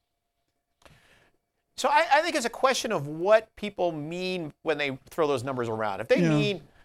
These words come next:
Speaker 1: uh, they think that, uh, uh, potential can, growth can be permanently or even over a decade at four percent per year,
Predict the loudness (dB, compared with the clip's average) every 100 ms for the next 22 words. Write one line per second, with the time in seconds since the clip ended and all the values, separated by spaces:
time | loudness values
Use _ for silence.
0 | _ _ _ 2 4 2 2 2 2 0
1 | 0 0 0 0 -4 _ _ -6 -2 0
2 | 0 2 2 2 -4 -6 -4 -4 -4 -4
3 | -6 -12 -16 -18 -2 4 4 4 -4 -12
4 | -10 -12 -14 0 2 2 0 -4 -4 -6
5 | 0 0 0 -2 -2 0 2 0 0 2
6 | 2 0 -8 -8 -8 -8 -6 -6 -4 -6
7 | -8 -8 -10 -10 -8 -8